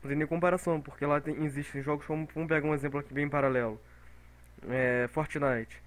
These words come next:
Não pode, não vai poder ter Fortnite na, na loja da Microsoft Store pra P C. Por quê? Quem distribui o Fortnite pra computador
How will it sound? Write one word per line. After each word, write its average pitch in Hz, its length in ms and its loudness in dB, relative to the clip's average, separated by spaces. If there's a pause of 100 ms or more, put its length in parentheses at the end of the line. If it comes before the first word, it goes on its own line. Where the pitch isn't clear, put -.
(340)
Não 135 120 -2
pode, 143 320 4
não 147 180 0
vai 147 120 4
poder 143 240 2
ter 147 100 -2
Fortnite 139 500 -2
na, 156 280 0
na 139 160 2
loja 143 180 4
da 147 80 0
Microsoft 135 520 -2
Store 147 440 2 (160)
pra 135 120 0
P 175 120 2
C. 160 320 2 (360)
Por - 160 -16
quê? 127 400 0
Quem 139 120 -2
distribui 139 460 -2
o - 20 -4
Fortnite 131 560 -2
pra 131 160 0
computador 139 560 0